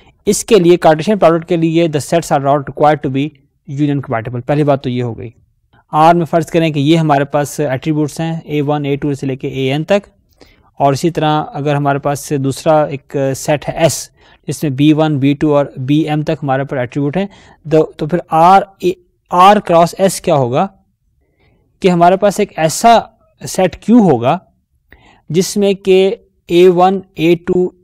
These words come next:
ए एन से लेके फिर बी वन, बी टू, बी एम, यानी दोनों जो रिलेशंस थे उनके तमाम एट्रीब्यूट जो इसके अंदर आ गए। आप देख रहे हैं कि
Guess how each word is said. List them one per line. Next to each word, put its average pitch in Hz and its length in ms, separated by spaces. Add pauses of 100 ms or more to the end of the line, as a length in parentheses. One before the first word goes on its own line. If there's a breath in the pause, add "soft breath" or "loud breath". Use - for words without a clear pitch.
(260)
ए 156 140
एन 170 120
से 165 140
लेके 143 300
फिर 185 340
बी 156 280
वन, 175 240
बी 147 140
टू, 170 140
बी 139 220
एम, 127 140 (360 soft breath)
यानी 196 280 (200)
दोनों 165 560 (640)
जो 151 140
रिलेशंस 147 440
थे 170 160 (280 soft breath)
उनके 196 220
तमाम 165 600
एट्रीब्यूट 156 460
जो 165 80
इसके 156 180
अंदर 139 140
आ 120 60
गए। 123 80
आप 135 80
देख 160 240
रहे 214 80
हैं 202 100
कि 175 400